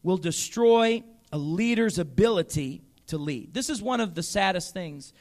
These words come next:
that can happen, is when people who are capable leaders, people who are good people,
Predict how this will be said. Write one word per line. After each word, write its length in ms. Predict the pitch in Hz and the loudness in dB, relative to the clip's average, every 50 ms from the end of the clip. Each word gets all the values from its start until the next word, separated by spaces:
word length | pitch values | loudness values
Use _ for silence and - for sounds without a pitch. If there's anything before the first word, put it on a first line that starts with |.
| _ _ - _ _ | _ _ -20 _ _
that 140 | - 160 156 | -8 -6 -6
can 100 | 165 151 | -6 -6
happen, 400 | 139 160 170 165 160 - 139 143 | -4 -4 -4 -4 -4 -4 -6 -6
is 100 | 139 127 | -6 -6
when 200 | 131 143 143 139 | -6 -6 -6 -6
people 400 | - - 220 240 190 - 214 208 | -4 -2 -2 -2 0 0 0 0
who 100 | 160 180 | 0 0
are 120 | - - - | 0 -2 -2
capable 580 | - - 175 220 233 - 226 185 170 208 196 | -4 -4 -4 -2 -2 -2 -2 -2 -4 -4 -4
leaders, 560 | 185 196 202 196 190 196 180 170 - - - - - - - - _ _ | -2 -4 -2 -2 -2 -4 -4 -6 -8 -12 -14 -16 -20 -20 -20 -20 _ _
people 260 | 190 214 - 190 185 | -6 -6 -4 -2 0
who 80 | 185 185 | 2 2
are 120 | 170 156 | 2 0
good 380 | 143 127 139 202 220 233 - - | -2 0 4 4 4 4 4 0
people, 540 | - 208 202 180 - 185 185 180 170 - | -2 -2 0 2 2 0 0 -2 -4 -10